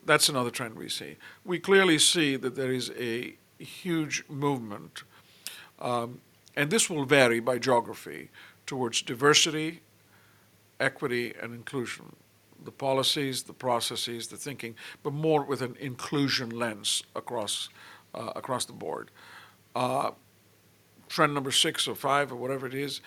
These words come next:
would be around resilience in a post-pandemic world and the general state of preparedness that you have to the future and how you,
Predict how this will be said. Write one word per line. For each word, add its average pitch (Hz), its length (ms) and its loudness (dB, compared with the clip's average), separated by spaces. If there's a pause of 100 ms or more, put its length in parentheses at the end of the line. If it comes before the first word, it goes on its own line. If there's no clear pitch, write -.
(340)
would 151 160 -4
be 160 120 2
around 143 360 4
resilience 156 800 2 (340)
in 139 80 0
a 131 40 -2
post-pandemic 127 1200 0
world 135 420 -4 (760)
and 135 160 0
the 127 80 2
general 147 480 4
state 135 560 6
of 127 160 -8
preparedness 135 880 -2
that 127 200 -8
you 131 140 -10
have 143 480 -8 (540)
to 156 100 -6
the 127 100 -6
future 147 480 -6 (580)
and 120 140 -8
how 123 160 -2
you, 127 240 -8